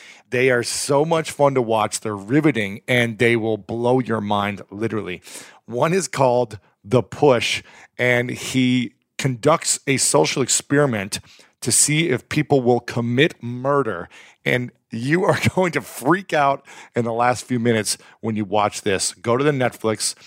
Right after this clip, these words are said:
go to your Netflix and watch The Push. He's also got Miracle,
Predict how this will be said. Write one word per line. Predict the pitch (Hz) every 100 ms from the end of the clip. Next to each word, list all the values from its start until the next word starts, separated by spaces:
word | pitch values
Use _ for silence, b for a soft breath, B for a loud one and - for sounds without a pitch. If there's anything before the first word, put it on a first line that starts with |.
| B B B
go | - 127
to |
your | 139
Netflix | 127 123 120 113 -
and | 110
watch | 110 113 - - b _
The | 131
Push. | - 143 107 - - B
He's | - 113
also | 135 -
got | 127 127
Miracle, | 127 131 156 156 - 110 85